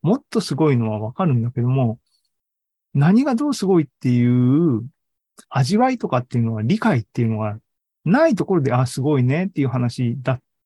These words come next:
たわけですよ。もうすでにあそこの時点でね。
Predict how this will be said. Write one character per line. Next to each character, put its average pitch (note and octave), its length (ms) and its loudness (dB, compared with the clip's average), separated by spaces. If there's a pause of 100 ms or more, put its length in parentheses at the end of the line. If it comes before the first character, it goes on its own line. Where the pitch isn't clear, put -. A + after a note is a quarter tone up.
(160)
た A2 260 -12 (560)
わ - 140 -2
け C3 100 -2
で A2 100 -6
す - 160 -12
よ。 A#2 80 -10
も B2+ 180 0
う - 20 -2
す E3 160 0
で C#3 120 4
に A#2+ 100 0
あ A2+ 120 -2
そ - 120 -12
こ B2+ 100 0
の A#2 140 2
時 B2 120 -4
点 G#2+ 200 -6
で A2 80 -8
ね。 F3+ 140 -6